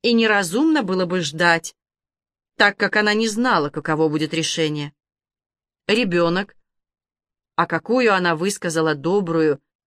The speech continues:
и дальновидную мысль!" Человек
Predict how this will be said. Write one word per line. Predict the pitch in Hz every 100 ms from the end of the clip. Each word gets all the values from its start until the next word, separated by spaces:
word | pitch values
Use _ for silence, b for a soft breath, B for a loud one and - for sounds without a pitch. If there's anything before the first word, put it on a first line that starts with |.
| _ _ _
и | 131
дальновидную | 135 147 127 139 151 190 196 226 240
мысль!" | 269 254 - - _ _ _ _ _ _ _ _ _ _ _ _ _ _ _ _ _ _
Человек | - 311 330 330 403 -